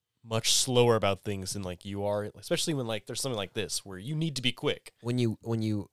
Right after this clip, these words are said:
Speaker 2: understand there's a sense of urgency because there's still people trying to get up the ramp to
Speaker 1: Exactly.
Speaker 2: unload.
Speaker 1: You become urgent, but a lot
Speaker 2: Yeah.
Speaker 1: of, there's some people that are just like,
Speaker 2: No,
Speaker 1: "Eh."
Speaker 2: th-, there was a guy that was literally parked in the middle of the one ramp that we could use to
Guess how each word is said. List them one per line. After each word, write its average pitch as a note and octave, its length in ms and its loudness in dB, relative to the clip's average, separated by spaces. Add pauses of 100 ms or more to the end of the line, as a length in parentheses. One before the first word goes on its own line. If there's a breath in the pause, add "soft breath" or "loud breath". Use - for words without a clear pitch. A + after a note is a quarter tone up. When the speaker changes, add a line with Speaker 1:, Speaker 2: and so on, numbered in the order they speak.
Speaker 2:
understand G2 480 -2
there's G2 140 -2
a F2 80 -4
sense G2 300 -2
of G#2 100 -6
urgency G2+ 540 -2
because F#2+ 300 -4
there's F2+ 120 -4
still G2 220 0
people F#2+ 260 -2
trying E2+ 300 -2
to - 120 -4
get D#2 160 0
up D2+ 180 -2
the D#2+ 100 -2
ramp D2+ 380 0
to - 80 0
Speaker 1:
Exactly. F2 100 0
Speaker 2:
unload. D#2+ 480 0
Speaker 1:
You F3 120 2
become A#2 360 -6
urgent, F2 400 -12
but G2 100 -8
a G2 40 -6
lot A2 140 0
Speaker 2:
Yeah. C3+ 140 2
Speaker 1:
of, - 60 0
there's C#3+ 140 0
some E3 120 4
people B2+ 280 0
that A2 100 0
are A2 40 -4
just - 160 -6
like, A#2 200 -4
Speaker 2:
No, B3 180 6
Speaker 1:
"Eh." G#3+ 60 4
Speaker 2:
th-, D3 180 4
there D#3+ 120 2
was F3+ 120 2
a D3+ 80 4
guy B2+ 220 2
that B2+ 140 4
was G#2 140 0
literally A2+ 300 2
parked - 360 0
in G#2 100 2
the F2+ 40 2
middle F2 360 2
of A2 140 -2
the F#2+ 280 2
one G2 340 0
ramp F#2 300 0
that - 140 -2
we F2 100 -4
could - 260 -12
use E2+ 260 -6
to D#2+ 360 -6